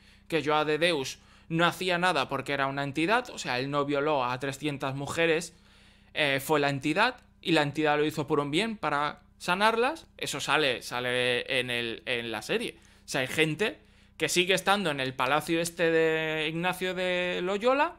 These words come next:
diciendo, pues, que él no ha hecho realmente nada malo. Y por el otro lado tenemos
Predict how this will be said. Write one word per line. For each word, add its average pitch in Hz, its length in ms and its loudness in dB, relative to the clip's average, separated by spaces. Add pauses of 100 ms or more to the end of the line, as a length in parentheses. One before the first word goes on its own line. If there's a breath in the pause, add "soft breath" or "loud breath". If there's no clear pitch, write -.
(380 soft breath)
diciendo, 214 440 -4
pues, 196 160 -4
que 139 180 -2
él 156 140 -4
no 156 80 -2
ha 147 80 0
hecho 175 200 -4
realmente 139 600 -2
nada 131 280 -4
malo. 113 320 -4
Y 151 60 -6
por 151 180 0
el 151 120 2
otro 160 260 0
lado 180 240 2
tenemos 175 440 -4